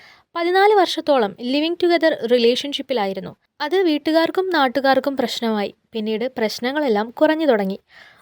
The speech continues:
മൂകാംബിക ക്ഷേത്രത്തിൽ വെച്ച് വിവാഹം നടത്തി. അവിടെ വെച്ച് തന്നെ രജിസ്റ്റർ ചെയ്തു. നാട്ടിലെത്തിയ ശേഷം രജിസ്റ്റർ മാരേജ് ചെയ്തുവെന്നും എം ജി ശ്രീകുമാർ പറയുന്നു. അന്ന് അങ്ങനെയായിരുന്നെന്നും ഇപ്പോൾ ഈ കാലത്ത് താൻ, ഏഹ്, ലിവിങ് ടുഗദർ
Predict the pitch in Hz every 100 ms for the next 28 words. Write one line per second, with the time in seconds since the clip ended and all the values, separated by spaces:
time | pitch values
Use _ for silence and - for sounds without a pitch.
0 | - 285 277 294 285 277 - 233 214 226
1 | 233 233 202 - 202 214 220 254 262 196
2 | 190 208 _ _ _ _ 277 302 370 359
3 | - 302 285 247 220 220 - - 277 -
4 | 196 - - 233 220 247 262 285 277 277
5 | - 226 226 247 254 - 320 320 311 320
6 | - 277 269 262 220 214 247 240 233 294
7 | - 262 247 214 - 208 202 202 190 -
8 | _ - - - 269 285 370 359 294 302
9 | 311 269 240 226 214 233 - 262 - 320
10 | 349 285 320 320 277 214 208 - _ _
11 | _ - 269 262 - 254 247 262 302 359
12 | 359 320 320 330